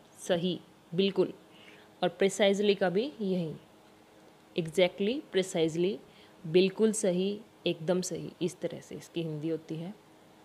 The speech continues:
Opposite words हैं अब की बार, dissimilar। dissimilar का मतलब होता है असमानता, मतलब कुछ असमान, असमानता नहीं, असमान। और similar का मतलब समान।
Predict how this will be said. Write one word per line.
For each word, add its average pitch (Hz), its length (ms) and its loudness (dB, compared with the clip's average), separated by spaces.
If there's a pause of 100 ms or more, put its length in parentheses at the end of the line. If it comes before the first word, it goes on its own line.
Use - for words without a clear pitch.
(460)
Opposite 196 460 2
words 180 360 2
हैं 170 80 2
अब 156 80 -4
की 180 140 -2
बार, 170 260 -2 (380)
dissimilar। 202 600 6 (720)
dissimilar 220 600 4
का 220 120 2
मतलब 220 280 2
होता 196 220 0
है 208 300 2
असमानता, 196 600 0 (1300)
मतलब 220 240 4
कुछ 240 300 2 (520)
असमान, 208 600 4 (120)
असमानता 180 540 0
नहीं, 185 200 -2 (200)
असमान। 165 580 -4 (3500)
और 180 120 4
similar 208 420 2
का 208 100 0
मतलब 214 240 0
समान। 170 500 -6